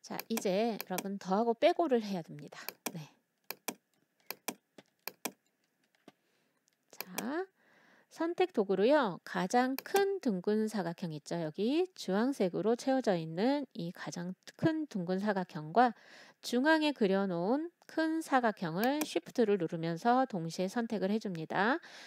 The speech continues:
자, 그런 다음 패스파인더에 마이너스 프론트를 해주면요. 어때요? 원래 있던, 어,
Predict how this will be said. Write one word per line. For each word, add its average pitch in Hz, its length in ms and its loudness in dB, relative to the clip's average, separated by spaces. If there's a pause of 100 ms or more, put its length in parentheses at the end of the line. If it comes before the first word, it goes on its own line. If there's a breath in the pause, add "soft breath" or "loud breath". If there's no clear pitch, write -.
(120 loud breath)
자, - 160 -8
그런 240 320 2
다음 240 480 -2 (440 loud breath)
패스파인더에 202 920 0 (160)
마이너스 214 500 -2
프론트를 240 560 -2
해주면요. 170 720 -2 (400 loud breath)
어때요? 190 560 -2 (440 soft breath)
원래 196 380 0
있던, 262 540 -2 (480 soft breath)
어, 160 60 -8